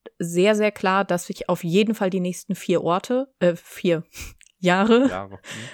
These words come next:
Speaker 1: an diesem Ort bleiben werde. Und dann hätte es für mich noch mal irgendwie so einen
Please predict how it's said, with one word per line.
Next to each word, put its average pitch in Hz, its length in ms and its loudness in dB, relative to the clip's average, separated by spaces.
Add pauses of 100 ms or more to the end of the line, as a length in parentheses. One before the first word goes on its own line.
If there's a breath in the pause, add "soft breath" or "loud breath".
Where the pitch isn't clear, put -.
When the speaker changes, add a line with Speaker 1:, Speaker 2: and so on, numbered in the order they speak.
Speaker 1:
an 202 200 2
diesem 220 260 0
Ort 226 260 2
bleiben 220 340 0
werde. 233 420 2 (680 soft breath)
Und 208 280 2
dann 202 200 4
hätte 233 240 2
es - 140 0
für 214 140 0
mich 208 200 -4
noch 185 420 0
mal 208 220 0
irgendwie 196 320 -2
so 185 120 -2
einen 175 340 -6